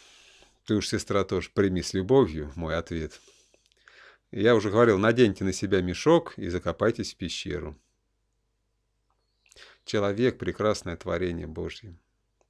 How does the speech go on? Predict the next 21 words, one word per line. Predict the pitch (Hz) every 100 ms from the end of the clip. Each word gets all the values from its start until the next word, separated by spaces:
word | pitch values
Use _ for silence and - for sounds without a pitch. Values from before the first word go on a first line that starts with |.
| _ _ _ _ _ _
Я | 92 113 151
вот | 131 -
людьми | 101 92 82
любуюсь. | 107 127 90 76 73 - _ _ _ _ _ _ _ _ _ _ _ _ _
Я | 90 104
любуюсь | 110 101 123 101 - - -
Божьим | - 107 113 95 85 85 -
миром. | 92 98 90 85 _ _ _ _ _ _ _ _
Живым, | 107 139 85 90 98 98 _ -
неживым, | 139 101 73 85 101 95 _
ну, | 107
как | 95 87
это | -
называется, | 80 87 80 73 -
да, | 85 95 - _
живой | 87 82 104 107
природой, | - 90 90 92 80 80 - _ _ _ _ _ _ -
неживой, | 98 87 85 87 107 101 - - - - -
животными, | 85 85 101 117 117 104 101
низшими, | 87 95 113 - - 92
высшими. | 82 101 120 - - 107 101